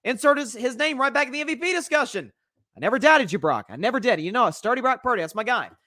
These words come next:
okay? And the reason why everybody just seem, not everybody, a lot of folks just seem to keep doubting this guy. It's, it's, it's a one big reason why he is probably the most doubted quarterback in the league. He may have taken Dak's spot. Who knows?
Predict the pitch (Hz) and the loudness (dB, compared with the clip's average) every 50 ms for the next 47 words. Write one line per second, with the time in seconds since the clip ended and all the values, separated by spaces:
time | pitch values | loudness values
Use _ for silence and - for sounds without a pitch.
0 | _ _ _ - 190 208 214 202 202 _ _ _ - 196 208 208 214 214 208 220 | _ _ _ -4 -4 -4 -4 -4 -8 _ _ _ -6 -6 -4 -4 -4 -6 -6 -6
1 | 285 330 349 392 254 240 294 277 247 214 202 202 202 196 196 196 190 190 190 190 | -6 -4 -4 -4 -4 -6 -8 -8 -8 -6 -4 -4 -2 -2 -2 -2 -2 -4 -4 -6
2 | 190 185 170 _ _ _ _ _ _ _ _ - 208 262 277 208 269 269 214 196 | -8 -12 -16 _ _ _ _ _ _ _ _ 0 0 0 0 0 -2 -2 0 0
3 | 214 214 220 220 190 165 190 185 - - 202 208 214 247 233 160 147 139 127 131 | 2 2 0 -2 -4 -6 -10 -10 -8 -8 -8 -6 -4 -4 -4 -4 -4 -6 -8 -10
4 | 113 123 120 135 156 202 254 285 302 285 - - 240 220 220 - - 202 185 - | -8 -8 -6 -6 -6 -2 0 0 0 0 -2 -4 -6 -8 -8 -10 -12 -12 -10 -10
5 | - 220 214 175 139 _ - - - _ _ 170 175 185 175 160 143 127 120 - | -12 -14 -14 -16 -16 _ -20 -20 -20 _ _ -4 -4 -2 -2 -4 -8 -12 -14 -16
6 | - - 107 85 82 - _ _ _ - 180 - - - 165 - 175 175 - 175 | -14 -14 -14 -14 -14 -18 _ _ _ -10 -10 -8 -10 -10 -10 -10 -10 -8 -6 -6
7 | 165 151 139 143 156 190 240 285 294 269 196 165 240 269 226 196 202 220 214 185 | -6 -6 -8 -8 -4 -2 0 0 -2 -2 4 6 6 6 6 4 -2 -4 -4 -6
8 | 160 175 170 170 170 165 165 156 165 170 165 160 139 131 - - _ _ _ _ | -8 -8 -6 -4 -4 -4 -6 -6 -6 -6 -6 -6 -8 -12 -18 -20 _ _ _ _
9 | _ - 226 285 285 247 269 247 - - - 135 214 214 254 262 247 180 - 240 | _ 0 0 0 2 0 -2 -4 -4 -6 -4 0 4 4 4 4 0 -4 -6 -4
10 | 254 254 262 262 247 - 240 254 277 330 339 277 156 - _ _ _ _ - 214 | -4 -2 -2 -4 -4 -6 -8 -8 -6 -4 -4 -6 -8 -10 _ _ _ _ -10 -6
11 | 277 302 269 254 254 - 277 277 302 285 320 320 320 311 - - - - 151 110 | -2 0 0 0 0 -2 -4 -4 -2 -2 0 0 0 -2 -4 -8 -6 -4 -4 -4
12 | 85 - _ _ _ 220 285 285 269 233 165 104 - - | -6 -10 _ _ _ 0 2 4 6 6 4 2 -4 -12